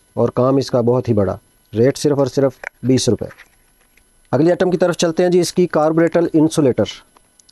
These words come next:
Carburetor हड्डी भी बोलते हैं इसको। ये भी, अ, टूट जाए तो आपकी bike missing वगैरह करने लगती है,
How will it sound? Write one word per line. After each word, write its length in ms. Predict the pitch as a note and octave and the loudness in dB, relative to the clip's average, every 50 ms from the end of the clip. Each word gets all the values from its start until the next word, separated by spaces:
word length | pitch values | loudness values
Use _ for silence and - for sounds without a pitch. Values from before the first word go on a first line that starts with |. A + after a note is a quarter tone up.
| _ _ - | _ _ -2
Carburetor 360 | B2 B2+ C3 C#3+ C#3+ C3+ C#3+ | -2 0 0 0 0 0 0
हड्डी 220 | B2+ B2+ C3 D3+ | 0 2 0 2
भी 80 | D#3 E3 | 2 2
बोलते 280 | D3 D3 C#3+ C#3 - D3 | 2 2 0 0 0 0
हैं 60 | C#3+ | 0
इसको। 320 | C3+ - - D3+ C#3+ C#3 C#3 - _ _ _ _ _ _ _ _ _ _ _ | 0 -2 -2 -2 -2 -2 -4 -8 _ _ _ _ _ _ _ _ _ _ _
ये 160 | A2+ B2 C#3 | 0 0 2
भी, 320 | D3 D3 D#3 D#3 D#3 D3+ D3+ | 4 4 4 4 4 2 2
अ, 420 | - G#2+ G2 C3 C3 B2+ C3 B2+ A#2+ | -2 -4 -2 0 2 2 2 2 2
टूट 240 | - C#3 C#3 C3+ | 2 0 0 2
जाए 200 | C#3+ C#3+ C#3 C#3 | 2 0 0 2
तो 200 | C3 - C3 C3 B2+ | 2 2 2 2 2
आपकी 260 | A#2 A#2+ A#2 - C3 | 2 0 0 0 0
bike 280 | A#2+ A#2+ A#2+ A#2+ - B2 | 0 2 0 0 2 0
missing 280 | A#2+ A#2 - C3+ C#3 | 0 0 2 0 2
वगैरह 280 | C3+ B2 B2 A#2+ A#2+ A#2+ | 2 2 2 2 2 2
करने 240 | - B2 A#2 A#2+ A#2+ | 0 0 2 2 2
लगती 300 | B2+ A2+ - - B2 A#2 | 2 0 0 0 2 2
है, 140 | A#2 A2 | 2 0